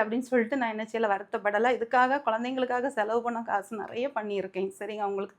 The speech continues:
தெரியும். எதையும் நான் சொல்லவும் விருப்பப்படல. இது என்னன்னா, நான் வந்து மனசால ரெண்டு குழந்தைங்களையும் அப்படி என்ன சொல்றது,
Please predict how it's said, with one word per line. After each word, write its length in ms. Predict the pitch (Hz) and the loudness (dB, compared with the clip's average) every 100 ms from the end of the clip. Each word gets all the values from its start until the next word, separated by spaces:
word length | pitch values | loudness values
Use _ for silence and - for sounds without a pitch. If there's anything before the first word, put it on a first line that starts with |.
| 196 | -6
தெரியும். 280 | 214 226 262 - - - 208 | -4 -4 -6 -14 -20 -8 -4
எதையும் 280 | 214 240 226 | -2 -2 -2
நான் 120 | 214 220 | -2 -2
சொல்லவும் 400 | 208 214 240 233 | 0 2 0 0
விருப்பப்படல. 560 | 202 - 202 196 214 220 | -2 -4 0 2 2 -2
இது 120 | 214 214 | -4 -4
என்னன்னா, 220 | 214 233 262 | -2 2 2
நான் 220 | 214 214 208 | 0 0 0
வந்து 200 | 214 311 320 - - - 233 | 0 0 -2 -10 -16 0 2
மனசால 640 | 269 330 330 294 269 294 240 | 4 4 8 10 10 8 6
ரெண்டு 200 | 247 269 | 0 2
குழந்தைங்களையும் 720 | 247 240 240 226 214 226 247 226 | 4 4 2 -4 -4 -2 0 0
அப்படி 200 | 208 226 214 214 | -2 0 0 0
என்ன 120 | 262 262 | -2 0
சொல்றது, 300 | 240 220 | 0 2